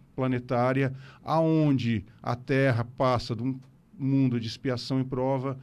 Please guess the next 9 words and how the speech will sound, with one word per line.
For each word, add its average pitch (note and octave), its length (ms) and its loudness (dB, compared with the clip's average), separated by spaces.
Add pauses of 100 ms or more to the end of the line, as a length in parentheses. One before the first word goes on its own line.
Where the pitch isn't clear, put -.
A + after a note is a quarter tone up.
(200)
para B2+ 160 -2
o B2+ 60 0
mundo A#2+ 240 0
de A#2 100 -4
regeneração, B2+ 760 0 (220)
aonde D#3+ 500 2
há D#3+ 60 6
um E3+ 140 2
equilíbrio D#3 600 2